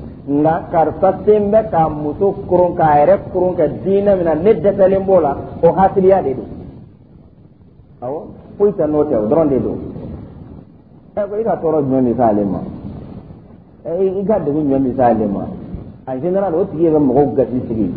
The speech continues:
Mais hali bi mɔgɔ, i, i tɔgɔ jugu bɛ mɔgɔw da. Dɔw yɛrɛ bɛ hasidiya in de don. Kɔniya. Ne dɛsɛra n ta la. Sitana t'a ɲɔgɔn tɛ wa? Jahanama latigɛra de ma, o tuma bɛɛ kɛ t'a ye.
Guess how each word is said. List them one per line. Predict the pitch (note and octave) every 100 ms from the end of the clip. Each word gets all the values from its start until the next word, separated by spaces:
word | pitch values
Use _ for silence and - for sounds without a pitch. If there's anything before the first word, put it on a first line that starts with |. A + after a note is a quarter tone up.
| - -
Mais | C#3+
hali | F#3+ F3
bi | E3
mɔgɔ, | A#2+ D3 E3
i, | F3 - - -
i | -
tɔgɔ | F#3 F3
jugu | F3+ E3
bɛ |
mɔgɔw | C#3+ A#2+ B2
da. | A2
Dɔw | A2 G#3
yɛrɛ | G#3+
bɛ | G3 D3+
hasidiya | E3+ E3+ E3+ F3
in | D#3+
de | C3+
don. | B2 A2+ - - -
Kɔniya. | F#3 F#3+ F#3 - - - - - -
Ne | D#3+ G3+
dɛsɛra | D3 F3 F3+ F3 F3
n | F3
ta | F#3 E3+
la. | C#3 B2 - - - -
Sitana | F3 D#3+ F#3 G3
t'a | G#3
ɲɔgɔn | F#3+ D#3 E3
tɛ | D#3
wa? | C3+ A2+ - - - - -
Jahanama | D#3 E3 F#3+ G3+
latigɛra | A3 A3 F#3 E3+ F#3 F3+
de | E3+
ma, | D3+
o | D#3
tuma | F3 C#3+
bɛɛ | E3
kɛ | F3 E3+
t'a |
ye. | E3